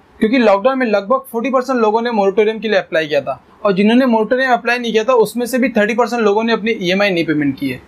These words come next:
और इस बात को देखते हुए आरबीआई तीन महीने के लिए मोरेटोरियम को एक्सटेंड कर सकती है। और आईबीआई ने भी आरबीआई को रिकमेंडेड किया है कि जो मोरेटोरियम पीरियड है वो तीन महीने के लिए एक्सटेंड कर देना चाहिए।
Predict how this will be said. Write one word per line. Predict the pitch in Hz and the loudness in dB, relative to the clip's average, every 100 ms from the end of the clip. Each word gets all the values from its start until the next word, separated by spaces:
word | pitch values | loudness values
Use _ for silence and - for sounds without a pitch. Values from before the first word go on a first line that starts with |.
| 202 | -2
और | 240 | 0
इस | 240 | 0
बात | 208 247 | 0 0
को | 262 | 0
देखते | 233 226 247 | -2 -2 -2
हुए | 254 | 0
आरबीआई | 254 214 208 233 | 2 0 -2 -4
तीन | 233 247 | -2 -2
महीने | 247 240 247 | -2 -4 -2
के | 240 | 0
लिए | 247 | 0
मोरेटोरियम | 214 202 220 226 | 0 0 0 0
को | 226 | 0
एक्सटेंड | 226 190 208 196 | 0 0 -4 -2
कर | 175 | -2
सकती | 151 143 - 135 | -2 -10 -10 -12
है। | 131 _ - | -12 _ 0
और | 226 | 2
आईबीआई | 220 220 220 269 | 2 0 0 -4
ने | 269 277 | -2 -4
भी | 285 | 0
आरबीआई | 254 233 240 240 | 0 0 -4 -2
को | 240 | -2
रिकमेंडेड | 220 220 214 220 208 | -2 -2 -2 -4 -4
किया | 220 214 | 0 0
है | 226 | 0
कि | 233 | -2
जो | 220 | -2
मोरेटोरियम | 190 196 220 240 | -2 0 0 0
पीरियड | 233 214 220 | -2 -2 0
है | |
वो | 233 | 0
तीन | 226 208 208 | 0 -2 -4
महीने | 208 214 | -4 -2
के | |
लिए | 208 | 0
एक्सटेंड | 185 - 196 185 | -2 -2 -4 -2
कर | 175 | 0
देना | 185 185 | 0 -2
चाहिए। | 185 180 208 | 0 0 0